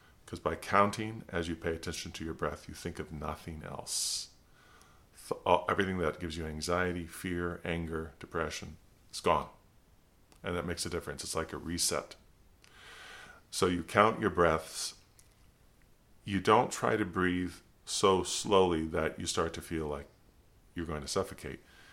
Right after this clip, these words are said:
You have to figure out, how slowly can I do this exercise without feeling like I'm going to suffocate and die? Yeah? It's a balance. I can, so it, for example, if I do it, I think, "Oh, I lost my breath, I had to stop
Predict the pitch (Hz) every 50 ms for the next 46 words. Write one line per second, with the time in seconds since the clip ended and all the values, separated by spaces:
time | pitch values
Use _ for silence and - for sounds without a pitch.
0 | - - - - 95 90 - - - - 107 98 95 87 85 76 - - - 101
1 | 107 123 120 - - - 117 110 110 104 104 101 - - 101 95 87 85 85 87
2 | 90 87 82 85 - - 85 82 - - 85 80 - - 76 71 69 71 73 -
3 | - - - - - _ _ _ _ _ - _ - _ _ _ _ - 92 92
4 | 87 85 82 - - - 85 80 78 76 76 76 76 - - 78 80 80 80 76
5 | 76 73 - - 76 - - - - 76 73 73 73 73 - 78 76 71 - -
6 | - - _ - _ - - - - - - - 76 - - - - _ - -
7 | _ - - - _ _ _ - - - - - 95 92 113 123 123 92 73 -
8 | - - - - - - - - - - - - _ _ - - - - - -
9 | 87 - 92 85 - - - - - - - - - - - - 95 92 92 90
10 | - - - - - - 107 104 92 104 98 92 92 - 87 85 90 87 - 85
11 | 85 87 85 82 90 85 85 82 78 80 78 - - 85 80 85 82 82 80 73
12 | 71 78 80 80 - - - 80 76 - 82 80 73 - - 71 73 73 - -
13 | - - - 95 92 82 - - -